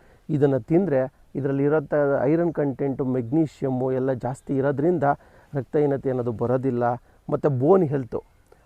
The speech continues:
ಹಾಲಲ್ಲಿ ಇರ್ತಕ್ಕಂತಹ ಕ್ಯಾಲ್ಸಿಯಂಗಿಂತ ಐದು ಪಟ್ಟು ಕ್ಯಾಲ್ಸಿಯಮ್ಮು ಈ ಸೊಪ್ಪಲ್ಲಿ ನಮಗೆ ಸಿಗುತ್ತೆ. ಅದನ್ನು ನಾವು ಸೇವಿಸೋದ್ರಿಂದ ಬೋನ್ ಹೆಲ್ತ್‌ಗೂ ಕೂಡ ಭಾಳ ಒಳ್ಳೆಯದು.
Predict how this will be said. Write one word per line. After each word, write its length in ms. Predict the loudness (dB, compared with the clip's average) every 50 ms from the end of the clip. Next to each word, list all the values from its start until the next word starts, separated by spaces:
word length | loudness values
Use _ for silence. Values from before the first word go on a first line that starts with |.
| _ -2
ಹಾಲಲ್ಲಿ 420 | 4 6 6 6 6 6 4 2 2
ಇರ್ತಕ್ಕಂತಹ 800 | -2 -2 -2 -6 -4 -2 -2 -2 -2 -2 -2 0 0 2 0 0
ಕ್ಯಾಲ್ಸಿಯಂಗಿಂತ 760 | -2 -2 -2 -2 -4 -4 -6 -4 -2 0 0 0 -2 -4 -6 -8 -2 2
ಐದು 300 | 4 4 4 4 4 2
ಪಟ್ಟು 420 | 0 -2 -2 -2 0 -2 -4 -4 -4 -14 -18 -8 -2
ಕ್ಯಾಲ್ಸಿಯಮ್ಮು 640 | -2 -2 -2 -2 -2 -2 0 0 2 0 -2 -2 -6 -8 -6
ಈ 100 | -6 -6
ಸೊಪ್ಪಲ್ಲಿ 420 | -4 -6 -8 -8 -6 -6 -4 -4
ನಮಗೆ 280 | -4 -4 -6 -8 -8 -8
ಸಿಗುತ್ತೆ. 680 | -8 -6 -6 -6 -6 -6 -8 -8 -8 -10 -16 -20 -20 -20 -20 -20 -20 -10 -4
ಅದನ್ನು 340 | -2 0 2 4 4 4 4
ನಾವು 160 | 2 2 0
ಸೇವಿಸೋದ್ರಿಂದ 800 | -2 0 0 0 0 0 0 0 -2 0 0 0 0 0 2 2 2 2 2 0 -2 -8 -20 -14 -8 -4 2
ಬೋನ್ 260 | 4 6 6 6 6
ಹೆಲ್ತ್‌ಗೂ 460 | 4 2 0 0 -2 -6 -6 -6 -6
ಕೂಡ 180 | -6 -4 -4 -4 -4 -6 -8 _ -6 -2
ಭಾಳ 200 | 0 0 2 2
ಒಳ್ಳೆಯದು. 600 | 0 0 0 0 0 -2 -2 -2 -2 -4 -6